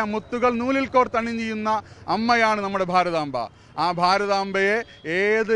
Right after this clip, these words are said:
രാഷ്ട്രീയ പ്രസ്ഥാനത്തിനും അമ്മയായി കണക്കാക്കിയാൽ അവരുടെ കൊടികൾ ഭാരതാംബയുടെ കയ്യിൽ ഏന്താം. ഇവിടെ കൊടുത്തിരിക്കുന്ന,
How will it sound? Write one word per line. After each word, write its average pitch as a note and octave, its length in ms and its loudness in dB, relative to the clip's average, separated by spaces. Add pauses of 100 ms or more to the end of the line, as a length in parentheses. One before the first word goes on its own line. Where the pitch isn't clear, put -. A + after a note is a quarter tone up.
രാഷ്ട്രീയ G3+ 360 -2 (100)
പ്രസ്ഥാനത്തിനും F#3 720 -4 (140)
അമ്മയായി G#3 580 4
കണക്കാക്കിയാൽ F#3 760 2 (340)
അവരുടെ F3+ 340 0
കൊടികൾ F3 340 0 (140)
ഭാരതാംബയുടെ F3 600 0
കയ്യിൽ F#3+ 320 2
ഏന്താം. F3 280 0 (380)
ഇവിടെ G3+ 220 4 (380)
കൊടുത്തിരിക്കുന്ന, G3+ 720 0